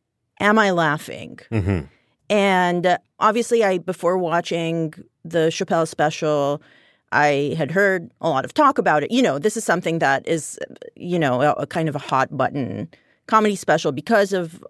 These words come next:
Speaker 1: all of the trans jokes and, and the path Chappelle has been taking along those lines over the past few years.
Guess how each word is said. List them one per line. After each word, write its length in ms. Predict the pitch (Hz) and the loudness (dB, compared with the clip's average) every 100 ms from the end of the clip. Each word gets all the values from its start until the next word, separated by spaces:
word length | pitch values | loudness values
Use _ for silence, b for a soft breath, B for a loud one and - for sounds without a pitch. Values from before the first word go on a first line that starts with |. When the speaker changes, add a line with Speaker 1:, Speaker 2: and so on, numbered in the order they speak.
| - | -2
Speaker 1:
all 180 | 160 160 | 2 2
of 120 | 151 | 2
the 80 | 160 | -4
trans 560 | - 156 147 156 - | -2 -2 0 -2 -8
jokes 580 | - 160 156 147 147 - | -6 0 2 2 -2 -6
and, 320 | 139 131 127 b b b b - | -4 -4 -4 b b b b -4
and 160 | 151 | 0
the 100 | 147 | 0
path 460 | - 147 135 - - | 4 2 2 -4 -12
Chappelle 320 | - 165 160 | -8 -4 0
has 100 | 143 | -2
been 180 | 135 139 | -2 -4
taking 560 | 135 131 131 123 135 143 | -4 -6 -4 -4 -4 -2
along 260 | 156 135 139 | 0 0 -2
those 200 | 139 131 | -4 -4
lines 260 | 101 135 | -4 -2
over 160 | 156 156 | -2 -4
the 60 | 156 | -2
past 440 | 147 131 - - | -4 -4 -8 -20
few 220 | - 180 | -10 -6
years. 460 | 190 311 285 247 | -2 0 2 0